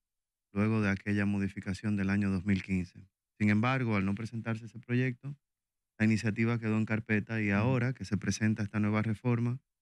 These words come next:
Speaker 1: la iniciativa resurge y ha dado su primera declaración,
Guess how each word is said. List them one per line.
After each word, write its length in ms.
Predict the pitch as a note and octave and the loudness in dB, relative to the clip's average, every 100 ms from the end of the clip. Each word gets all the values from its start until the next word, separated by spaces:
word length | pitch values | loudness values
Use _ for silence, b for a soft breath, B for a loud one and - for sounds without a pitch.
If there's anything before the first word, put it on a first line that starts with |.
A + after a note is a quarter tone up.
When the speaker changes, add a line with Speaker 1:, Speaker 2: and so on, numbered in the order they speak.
| _ _ - | _ _ 0
Speaker 1:
la 60 | G#2 | 2
iniciativa 520 | G#2 G2+ F#2+ A2 G#2+ | 2 0 -2 0 0
resurge 680 | G#2+ G2+ D3+ D3+ C#3 C#3+ - - | -2 -2 0 0 0 -2 -6 -4
y 180 | G2+ G2+ | 0 2
ha 480 | G#2+ A2 A2 G#2 - | 2 2 0 -2 -2
dado 280 | A2 G#2+ G#2+ | 0 2 2
su 140 | A2+ | -2
primera 320 | G#2+ G#2+ G#2+ | 0 2 2
declaración, 760 | G#2+ A2 A2 B2+ C#3 C3+ C#3+ | 0 0 -2 0 0 0 0